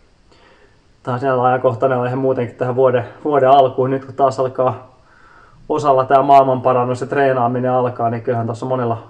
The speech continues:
monilla parin, kolmen, neljän viikon päästä paikat alkaa kolotella. Et se on, se on semmonen, tota, tammi-helmikuun vaihde on semmonen, että siinä aletaan vähän kerätä, kerätä tammikuun alun hönkimisiä hedelmiä siinä vaiheessa.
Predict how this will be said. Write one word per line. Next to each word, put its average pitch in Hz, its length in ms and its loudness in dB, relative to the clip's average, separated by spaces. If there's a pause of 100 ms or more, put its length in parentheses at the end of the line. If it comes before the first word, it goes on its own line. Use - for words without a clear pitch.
(120)
monilla 127 360 -2 (180)
parin, 131 220 -2
kolmen, 131 260 2
neljän 127 240 2
viikon 120 260 -2
päästä 117 300 -6
paikat 123 340 0
alkaa 120 240 -2
kolotella. 113 640 -4
Et 120 80 -20
se - 140 -14
on, 131 100 -12 (480)
se - 140 -8
on 117 100 -4
semmonen, 120 340 -6
tota, 113 260 -8 (260)
tammi-helmikuun 131 760 0
vaihde 120 320 2
on 113 80 -2
semmonen, 113 300 -4
että 110 80 -10
siinä 120 180 -4
aletaan 110 260 -4
vähän 117 160 -4
kerätä, 120 340 -6 (600)
kerätä 131 280 2
tammikuun 139 480 4
alun 131 200 4
hönkimisiä 127 560 0
hedelmiä 113 480 0
siinä 110 260 -6
vaiheessa. 117 460 -12